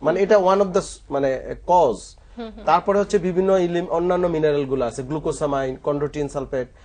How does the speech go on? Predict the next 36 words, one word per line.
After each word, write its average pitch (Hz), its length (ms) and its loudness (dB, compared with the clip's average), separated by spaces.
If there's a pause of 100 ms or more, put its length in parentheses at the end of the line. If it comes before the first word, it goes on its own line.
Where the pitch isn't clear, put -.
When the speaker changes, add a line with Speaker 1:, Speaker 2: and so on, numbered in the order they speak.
(180)
Speaker 1:
বা 139 80 0
ম্যাগনেসিয়াম, 156 720 0
ফসফরাস, 147 600 -2 (260)
অন্যান্য 208 380 4
যে 190 80 0
এলিমেন্ট 180 360 0
গুলো 170 140 2
আছে, 151 220 0
এগুলো 180 220 -2
থেকেও 180 240 -6
কিন্তু 180 280 -6 (380)
আপনার 139 280 -2
হাড় 143 200 -2
ক্ষয় 151 220 -2
রোগ 139 220 0
হতে 127 200 -6
পারে, 127 260 -4 (280)
মহিলাদের 175 420 0
বিভিন্ন 170 260 -4
হরমোনাল 156 420 2
প্রবলেম 147 420 -2
থেকে 147 200 -4
হতে 139 200 -4
পারে। 127 260 -4 (320)
তারপরে 156 340 -2
হচ্ছে 165 200 -4
খাবার 156 360 -2
থেকে 147 260 -6
পর্যাপ্ত, 151 520 -2
আহ, 151 120 2 (380)
মানে, 139 320 0
Speaker 2:
নিউট্রিশনের 262 420 -2
Speaker 1:
পুষ্টিকর 262 360 0
Speaker 2:
যদি - 80 -4
Speaker 1:
খাবার 147 240 0
Speaker 2:
অভাব 220 200 -12